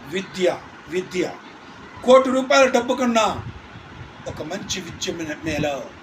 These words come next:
ఒక మంచి డిగ్రీ ఉన్నతమైనది.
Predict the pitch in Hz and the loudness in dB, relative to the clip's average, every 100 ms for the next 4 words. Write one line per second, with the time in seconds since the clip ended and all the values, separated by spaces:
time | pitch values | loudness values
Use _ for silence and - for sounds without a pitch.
0 | - - - - - - 190 - 262 285 | -20 -20 -20 -20 -20 -8 -6 -2 0 0
1 | 269 240 247 285 294 254 226 233 240 208 | -4 -2 0 2 4 2 2 0 0 0
2 | 190 185 190 165 | 0 0 0 -2